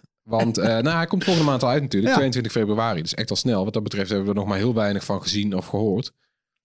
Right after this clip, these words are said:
Speaker 1: Eh, maar het, nou, het belooft tof te worden, want hij heeft hele high-res oled schermpjes. Dus lekker
Speaker 2: Ja.
Speaker 1: veel contrast, lekker veel resolutie. Je hebt niet dat, dat, weet je wel, dat hordeureffect wat je bij die oude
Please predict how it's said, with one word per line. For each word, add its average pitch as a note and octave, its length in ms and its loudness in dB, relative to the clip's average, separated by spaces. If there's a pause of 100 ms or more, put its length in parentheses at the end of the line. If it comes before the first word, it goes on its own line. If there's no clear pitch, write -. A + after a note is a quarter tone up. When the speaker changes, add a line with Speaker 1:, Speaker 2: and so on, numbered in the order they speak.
(100)
Speaker 1:
Eh, A2+ 140 -4 (240)
maar A2 140 0
het, A2 100 -4 (180)
nou, G#2+ 220 -4
het G2+ 100 -4
belooft B2+ 340 0
tof D#3 180 0
te - 80 -2
worden, G2+ 160 2
want A#2+ 120 -2
hij A#2 140 0
heeft A2+ 80 -4
hele A#2 340 0
high-res A2+ 400 -2
oled B2+ 340 0
schermpjes. B2+ 520 -2
Dus - 220 -6
lekker F#2+ 220 -4
Speaker 2:
Ja. G#2+ 60 0
Speaker 1:
veel G#2 80 -2
contrast, G#2+ 340 -4
lekker G#2 200 -2
veel G2 100 -4
resolutie. G#2+ 520 -2
Je C#3 60 -6
hebt G#2 120 -6
niet G2+ 120 -6
dat, F2+ 200 -6 (480)
dat, G2 120 -20
weet G2 160 -6
je G#2+ 60 -4
wel, G#2 140 0
dat G#2 120 -2
hordeureffect G#2+ 920 -2
wat G#2 140 -4
je A2 80 -4
bij G#2 140 -2
die G#2 140 0
oude G#2 220 0